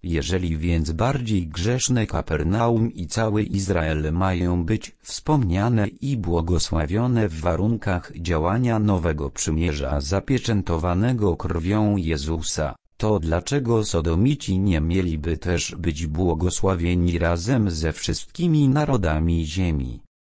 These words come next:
Pierwsza Mojżeszowa, rozdział osiemnasty, werset osiemnasty.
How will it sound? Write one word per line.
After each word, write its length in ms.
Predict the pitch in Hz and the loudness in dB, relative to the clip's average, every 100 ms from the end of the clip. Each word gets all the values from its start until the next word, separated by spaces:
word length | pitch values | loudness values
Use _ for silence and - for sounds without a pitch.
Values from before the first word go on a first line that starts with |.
| _ _ _ - | _ _ _ -4
Pierwsza 520 | 135 151 147 - 123 | 0 0 -2 -2 0
Mojżeszowa, 760 | 104 95 76 82 - 123 87 90 | 2 2 0 -2 -2 0 0 0
rozdział 640 | 104 92 90 95 92 95 | 0 -2 0 0 0 0
osiemnasty, 800 | 87 - 76 80 104 - 117 98 | -2 0 0 2 0 0 0 0
werset 540 | 104 104 - 85 - - | 0 -2 -2 -2 -2 -4
osiemnasty. 920 | - - 110 76 67 - - - | 0 2 2 0 -2 -6 -10 -10